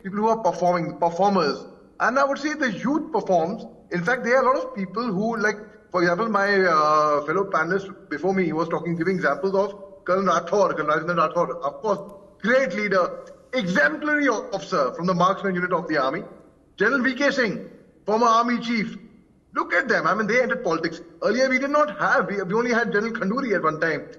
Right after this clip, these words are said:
who was the, uh, chief minister of Uttarakhand. And we, we had a, we had a few, uh, ar-, army officers who were, General Silo from, um, Brigadier Silo from Mizoram, in fact.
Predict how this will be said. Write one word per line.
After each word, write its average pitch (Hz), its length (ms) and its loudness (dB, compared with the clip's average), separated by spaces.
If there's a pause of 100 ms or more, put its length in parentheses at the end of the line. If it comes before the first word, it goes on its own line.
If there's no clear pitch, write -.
(160)
who 165 100 0
was 208 220 4
the, 190 300 2
uh, 160 300 4
chief 190 160 -4
minister 196 280 0
of 185 120 2
Uttarakhand. 190 520 0 (520)
And 185 200 0
we, 214 200 -2
we 202 100 -4
had 262 240 2
a, 320 80 -4
we 254 140 -4
had 285 100 4
a - 160 -10
few, 254 440 2
uh, - 20 4
ar-, 143 600 4 (100)
army 160 180 -2
officers 185 460 -2
who 185 60 -4
were, 185 440 0 (100)
General 208 220 0
Silo 214 380 2
from, 202 240 0
um, 160 340 2 (140)
Brigadier 214 220 0
Silo 226 280 2
from 175 240 0
Mizoram, 156 400 -2
in 131 100 -6
fact. 143 260 0